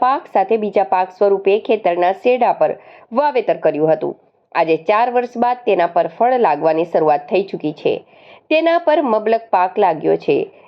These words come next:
ઝાડ પર પાંચ થી પંદર કિલો વજનના વજનદાર ફળ લાગ્યા છે. એંસી ફૂટ ઊંચા જતા ફણસના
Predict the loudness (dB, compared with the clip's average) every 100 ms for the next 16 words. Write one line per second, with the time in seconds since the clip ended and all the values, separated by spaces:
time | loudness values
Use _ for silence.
0 | -6 0 0 0 -2 0 0 0 -2 -6
1 | -2 -2 0 -2 0 0 0 2 2 2
2 | 2 0 2 2 2 0 -2 -2 2 0
3 | 0 0 -2 0 -2 -2 -10 _ -4 -2
4 | 0 -2 0 -2 0 -2 2 2 2 0
5 | 0 -2 -10 -20 -2 0 0 0 0